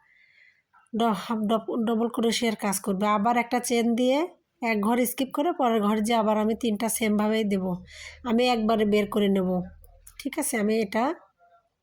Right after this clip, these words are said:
তিনবার দিলাম, এবার আমি একবারে বের করে নিলাম। এই দেখেন, দুইবারে নিলাম। আবার একটা চেন হবে, এক ঘর স্কিপ করে পরের ঘরে এই সেমভাবে, এই কাজ সেমভাবেই হবে। এই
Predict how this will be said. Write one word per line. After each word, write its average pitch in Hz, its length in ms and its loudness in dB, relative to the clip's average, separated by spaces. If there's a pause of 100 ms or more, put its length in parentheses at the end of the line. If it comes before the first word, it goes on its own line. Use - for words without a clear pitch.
(1500)
তিনবার 226 460 2
দিলাম, 226 360 2
এবার 214 260 2
আমি 220 200 2 (120)
একবারে 202 280 2
বের 196 200 2
করে 208 180 0
নিলাম। 185 320 2 (560)
এই 220 180 -2
দেখেন, 190 300 -2
দুইবারে 202 360 2
নিলাম। 190 320 0 (480)
আবার 220 240 4
একটা 233 280 0
চেন 240 240 2
হবে, 254 260 0 (200)
এক 220 160 0
ঘর 220 240 2
স্কিপ 262 260 -4
করে 302 240 0
পরের 226 260 2
ঘরে 226 180 2 (100)
এই 262 140 2
সেমভাবে, 262 600 2 (520)
এই 240 120 -2 (100)
কাজ 233 180 4 (100)
সেমভাবেই 240 560 4
হবে। 185 220 2 (540)
এই 220 80 4